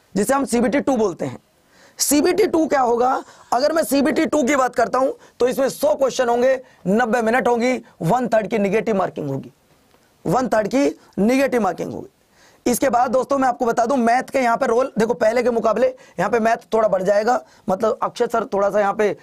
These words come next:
अपना role ज्यादा अदा करेंगे, जो पहले बीस question के लिए हैं अब पच्चीस question। अगर math पक्का करना है तो बारह बजे वाली class ज्वाइन कर लेना अभी थोड़ी देर बाद। इसके बाद reasoning पच्चीस question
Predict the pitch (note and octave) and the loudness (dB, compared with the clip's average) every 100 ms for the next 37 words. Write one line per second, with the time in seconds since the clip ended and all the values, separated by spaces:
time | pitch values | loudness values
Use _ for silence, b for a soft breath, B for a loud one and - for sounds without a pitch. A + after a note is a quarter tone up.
0 | B - F#3+ G#3+ G3+ G#3 F3 F#3 G#3 G#3+ | B -4 -2 0 0 0 0 0 2 0
1 | G#3+ G#3+ G#3 A3+ - B - G3+ G#3+ G#3+ | 0 0 0 0 -2 B -4 0 0 0
2 | F#3 A#3+ A3+ A3 A3 G#3+ - G#3 A#3+ - | 0 -2 0 -2 0 -2 0 0 0 -6
3 | b - - - F#3 - E3 D3+ - G#2 | b -4 -4 -2 -4 -4 -4 -4 -6 -8
4 | - B B G3 A3 A3 A3+ B3 A#3+ A#3+ | -12 B B 0 0 2 0 -2 -4 -2
5 | A#3+ A#3 A3+ B3+ B3 G#3 A3 G#3 A3+ A3+ | 0 0 0 -2 0 0 0 2 2 2
6 | A3 G3 F3+ G3+ G3 G3 G#3 G3+ F3+ E3+ | 2 0 2 0 0 0 0 0 -2 -2
7 | D#3+ C3+ - - _ B B B - A3+ | -4 -6 -10 -14 _ B B B -4 -2
8 | A3 D4 D4+ A#3+ C#4 C#4 D#4+ D4 A#3 - | 0 2 2 2 2 2 0 0 -2 -2
9 | B3+ C4 B3+ C#4 | -2 -2 -2 -2